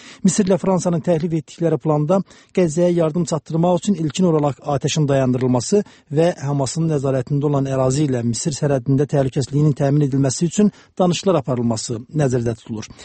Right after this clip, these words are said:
İsrailin Qəzzədə apardığı on iki günlük hərbi əməliyyatlar nəticəsində altı yüz qırxdan çox fələstinli ölüb.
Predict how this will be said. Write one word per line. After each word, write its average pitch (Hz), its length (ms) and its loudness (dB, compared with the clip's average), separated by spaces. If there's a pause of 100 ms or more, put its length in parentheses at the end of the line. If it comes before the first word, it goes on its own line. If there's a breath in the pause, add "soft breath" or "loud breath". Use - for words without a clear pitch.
(160 loud breath)
İsrailin 202 480 2
Qəzzədə 190 320 0
apardığı 175 400 -2
on 175 160 0
iki 165 160 -6
günlük 165 320 -2
hərbi 160 320 0 (160)
əməliyyatlar 156 720 0
nəticəsində 151 640 -2
altı 160 320 0
yüz 143 80 -8
qırxdan 151 400 -2
çox - 240 -4
fələstinli 165 560 2
ölüb. 113 160 -4